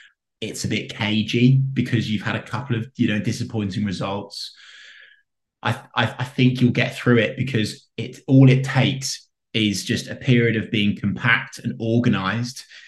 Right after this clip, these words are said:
and your gaffer will see right through Norwich City. And in the second half, it'll be very simple for, for Sunderland to go and get the winner.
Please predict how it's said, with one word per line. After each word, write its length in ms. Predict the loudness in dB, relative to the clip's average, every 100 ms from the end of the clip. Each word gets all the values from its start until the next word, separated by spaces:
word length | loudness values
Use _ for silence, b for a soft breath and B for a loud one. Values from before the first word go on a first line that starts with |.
| B B -2
and 480 | 0 2 2 0 -8 _
your 280 | 4 4 6
gaffer 580 | 2 2 -2 -6 -6 -4
will 120 | -4
see 300 | -4 -4 -2
right 440 | 0 2 2 0
through 280 | -2 -2 0
Norwich 240 | -2 -6 -8
City. 560 | -10 -6 -2 0 0 -4 -4
And 260 | 0 2 2
in 120 | 2
the 40 | 0
second 360 | 0 2 2
half, 600 | 2 2 2 -2 -4 -12 -20 _
it'll 140 | -2 -2
be 120 | -2
very 400 | 0 0 2 0
simple 540 | -2 -4 -6 -8 -10
for, 280 | -8 -8 -8
for 100 | -10
Sunderland 500 | -8 -6 -4 -4 -6
to 80 | -6
go 120 | -4
and 140 | -4
get 140 | -4 -6
the 80 | -4
winner. 340 | 0 0 -2